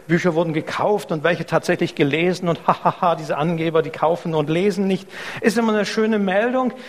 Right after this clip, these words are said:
aber im Grunde steckt dahinter, wir wissen, was du letzten Sommer gelesen hast, beziehungsweise was du nicht gelesen hast,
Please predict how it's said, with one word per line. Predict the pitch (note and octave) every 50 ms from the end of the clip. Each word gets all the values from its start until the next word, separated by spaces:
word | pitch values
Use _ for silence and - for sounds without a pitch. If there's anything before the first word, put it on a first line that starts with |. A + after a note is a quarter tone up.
| - - -
aber | - F#3+ F3 G#3 G#3 -
im | - G3 F#3+
Grunde | F3+ E3+ G3+ A3+ A#3+ A#3+ A#3+ A#3+ A3+ A3+ - - - - - - - - -
steckt | - - - G3 G3+ G3 - -
dahinter, | A3 F#3+ D3 E3 F3+ G3 F#3 G#3+ G3 F#3+ G3 G3 -
wir | D3 C#3 D#3+ F#3+ G#3+ G3+ D#3+
wissen, | F3 G#3 G3+ - G3+ F#3
was | F#3 F#3 F#3
du | - G3+
letzten | F3 F3+ F#3+ F#3 - A3 F#3+
Sommer | D#3 D#3+ E3+ F3 G3 F#3+
gelesen | F3 F3+ D#3+ D3+ D3+ E3+ G3+ G#3 G3+ G#3 F3
hast, | G3+ F#3+ - -
beziehungsweise | F3+ E3+ - G3+ F#3+ - F#3+ F3 F3 E3+ E3+
was | F3 E3+ E3+
du | - F3
nicht | D#3 D#3 D#3 D#3 - - -
gelesen | E3 D3 C#3 C#3+ D#3 D#3+ E3 F#3+ D3
hast, | D#3 F3+ F3 -